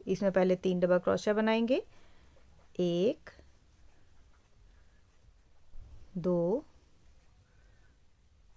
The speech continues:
और तीन, और उसके बाद again जो पांच चेन है इसमें थर्ड नंबर वाली चेन में बीच में इसे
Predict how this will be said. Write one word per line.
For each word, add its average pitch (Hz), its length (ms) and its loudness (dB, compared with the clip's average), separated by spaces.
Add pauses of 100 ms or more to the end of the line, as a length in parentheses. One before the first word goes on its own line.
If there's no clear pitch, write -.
(240)
और 165 260 -4 (280)
तीन, 269 300 0 (1000)
और 180 180 -6
उसके 185 260 -4
बाद 175 320 -4
again 220 380 0
जो - 100 0
पांच 175 340 0
चेन 254 280 4
है 277 200 2 (140)
इसमें 190 280 -2
थर्ड 220 280 0
नंबर 277 220 4
वाली 180 260 2
चेन 180 280 -2
में 202 200 -2 (1900)
बीच 202 360 -8
में 240 120 0
इसे 233 320 -4